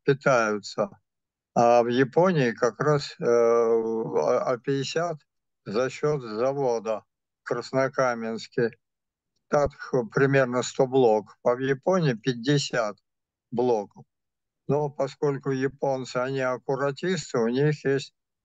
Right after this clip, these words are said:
замещающая тепловая энергетика, э, атомные блоки. Поэтому там Фукусиму взорвали,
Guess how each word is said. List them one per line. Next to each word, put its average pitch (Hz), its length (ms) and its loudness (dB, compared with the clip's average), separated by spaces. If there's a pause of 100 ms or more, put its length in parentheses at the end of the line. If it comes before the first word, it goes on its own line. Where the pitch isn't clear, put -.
(120)
замещающая 254 1000 -2
тепловая 143 840 -4
энергетика, 117 960 -2 (680)
э, 123 40 2
атомные 110 1600 0
блоки. 117 540 0
Поэтому 131 560 -4
там 123 240 -2
Фукусиму 120 720 -2
взорвали, 127 720 -2